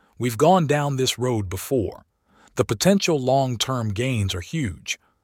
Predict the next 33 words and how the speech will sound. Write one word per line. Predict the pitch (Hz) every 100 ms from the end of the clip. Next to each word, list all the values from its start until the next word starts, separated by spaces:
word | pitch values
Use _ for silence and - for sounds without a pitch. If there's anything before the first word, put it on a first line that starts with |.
| _ -
I'm | 113
willing | 131 185 175
to |
bite | 110 117 135 -
the |
bullet | 95 127 123 101
now | 110 117 92
for | - 98
future | - 143 -
benefits." | 101 127 113 - 82 - - - _ _ _ _ _ _ -
Jim, | 101 143 135 98 135 _
not | 123 139 143
entirely | 113 - 139 120 104 95
convinced, | - 95 85 147 101 95 - _ _ -
countered, | - 156 131 113 - _ _
"All | - 143
right, | 110 101 - -
but | 123 104 _
let's | - 147
be | - 123
cautious. | 120 127 98 - 82 - - _ _ _
How | - 196
about | 190 175
we | 143
play | 120 - 143
it | 113
by | 110 107 113
ear | 135 113 95 107
and | 104 101
reassess | 110 131 120 - 143 90 -
in | 95
six | - 120 -
months?" | 123 92 - -